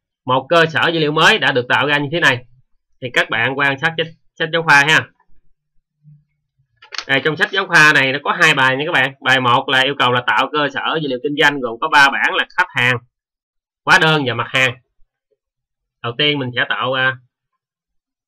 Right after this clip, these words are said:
bảng khách hàng trước nha. Rồi các bạn, à, nhấn vào chọn table nè, các bạn nhấn vào nút view. Đó. Thì khi mà nhấn vào nút view á, nó hỏi chúng ta là đặt tên bảng này là tên bảng gì.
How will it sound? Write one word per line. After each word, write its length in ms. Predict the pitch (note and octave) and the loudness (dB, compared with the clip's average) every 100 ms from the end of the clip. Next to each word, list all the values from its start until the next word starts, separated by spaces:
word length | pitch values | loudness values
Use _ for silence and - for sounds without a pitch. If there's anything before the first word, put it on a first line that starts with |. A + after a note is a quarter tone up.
| _ _ _ _ _ | _ _ _ _ _
bảng 240 | - A2 D#3+ | -4 -4 -2
khách 100 | F#3 | -6
hàng 220 | D3+ B2 B2+ | -4 -4 -2
trước 120 | F#3+ | -4
nha. 220 | G3+ C3+ - _ _ _ - - | 0 0 -2 _ _ _ -20 -10
Rồi 160 | A2+ A2+ | -8 -6
các 100 | D3 | -6
bạn, 240 | A2 A#2+ | -4 -4
à, 200 | B2+ B2 _ _ _ _ _ | -4 -4 _ _ _ _ _
nhấn 180 | B2 C#3+ | -10 -6
vào 200 | D3 A#2 | -4 -4
chọn 140 | G2+ A#2+ | -8 -10
table 380 | D#3+ C#3+ C3+ C3+ | -8 -2 -2 0
nè, 120 | C3+ - | -2 -6
các 100 | C3+ | -10
bạn 220 | G#2+ A#2 | -8 -8
nhấn 160 | B2+ D#3 | -8 -4
vào 280 | B2+ A2 - _ _ _ _ _ _ A2+ | -4 -4 -8 _ _ _ _ _ _ -12
nút 100 | D3 | -12
view. 300 | D3 E3 D3+ - _ _ _ _ - | -2 0 0 -4 _ _ _ _ -6
Đó. 180 | B2+ - _ _ _ _ _ _ _ _ _ _ _ _ _ | -6 -6 _ _ _ _ _ _ _ _ _ _ _ _ _
Thì 80 | - B2+ | -4 0
khi 100 | D#3+ | 0
mà 100 | D3 | 0
nhấn 200 | C#3 G3 | 0 -2
vào 100 | E3 | -2
nút 120 | E3+ D#3+ | -2 0
view 260 | D#3+ D#3 | 2 4
á, 100 | E3 | 2
nó 80 | E3+ | 0
hỏi 200 | C3 B2 | -2 -4
chúng 80 | F#3+ | -4
ta 140 | E3+ C#3 | 0 2
là 120 | B2+ | 2
đặt 160 | A#2 - | 0 -2
tên 160 | C#3 | -4
bảng 200 | A#2+ C3+ | -2 -2
này 100 | F3+ | -2
là 60 | B2 | -2
tên 100 | C#3 | -4
bảng 200 | C3 E3 | -6 -4
gì. 260 | C#3 A#2+ | -4 -4